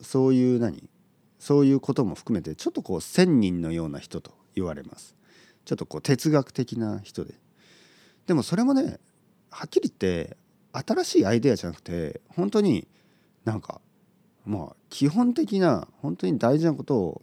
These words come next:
多分、全てのおばあちゃんとかがいつも言ってたことね。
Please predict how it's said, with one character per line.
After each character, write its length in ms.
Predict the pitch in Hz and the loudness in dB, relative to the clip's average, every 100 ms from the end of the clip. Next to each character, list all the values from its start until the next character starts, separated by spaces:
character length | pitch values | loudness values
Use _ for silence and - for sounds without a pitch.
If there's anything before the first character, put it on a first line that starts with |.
| - | -2
多 100 | 208 | 0
分、 220 | 285 - - _ _ _ _ _ _ _ _ _ - | 0 -2 -10 _ _ _ _ _ _ _ _ _ -20
全 280 | - 220 233 | -6 2 4
て 100 | 120 | 6
の 160 | 95 | 4
お 80 | 101 | 4
ば 140 | 113 156 | 8 6
あ 60 | |
ち 100 | 123 | 6
ゃ 20 | |
ん 60 | 101 | -2
と 80 | 82 | -6
か 100 | 82 | -8
が 300 | 87 82 95 | -6 -4 -4
い 60 | |
つ 100 | 117 | -2
も 80 | 117 | -2
言 100 | 82 | -2
っ 20 | |
て 120 | - 98 | -4 -6
た 100 | 76 | -6
こ 100 | 71 | -8
と 80 | |
ね。 220 | 87 139 | -8 -8